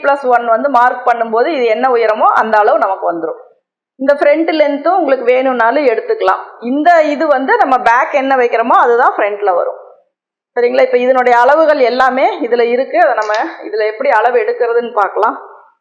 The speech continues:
இப்ப நம்ம வந்து மேக்சிமம் வந்து இப்படி அளவு எடுக்கும்போது பேக் இதை வந்து இப்படி, அஹ், ராங் சைடா திருப்பிக்கோங்க. ஃபர்ஸ்ட் பிளவுஸை திருப்பிட்டு கரெக்டா இப்படி நீங்க பிளேஸ்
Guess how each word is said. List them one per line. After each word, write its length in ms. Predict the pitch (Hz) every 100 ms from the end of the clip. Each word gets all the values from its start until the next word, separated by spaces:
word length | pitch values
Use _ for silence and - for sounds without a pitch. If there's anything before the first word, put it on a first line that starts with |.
| _ _ _ -
இப்ப 180 | 262 294
நம்ம 320 | 262 262 330
வந்து 320 | 320 311 311 349 381 - -
மேக்சிமம் 640 | 247 269 - 294 294 320 - -
வந்து 260 | - 208 277
இப்படி 200 | 269 240
அளவு 300 | 208 240 277
எடுக்கும்போது 640 | 247 262 277 262 214 202 277 415 - - -
பேக் 440 | 226 277 - -
இதை 140 | 226
வந்து 200 | 208 220
இப்படி, 220 | 320 - 427 - - _ - - _ _ _ 440 -
அஹ், 160 | 214 208
ராங் 300 | 220 233 320 311
சைடா 220 | 240 269
திருப்பிக்கோங்க. 640 | - 269 262 247 185 175 175
ஃபர்ஸ்ட் 280 | 180 -
பிளவுஸை 480 | 214 180 190 185 202 277 - - - _ _ _ _ _ _ -
திருப்பிட்டு 440 | 254 285 247 240 359
கரெக்டா 400 | - 220 - 269
இப்படி 260 | 254 262 302 381 -
நீங்க 340 | 214 226 302
பிளேஸ் 260 | - 214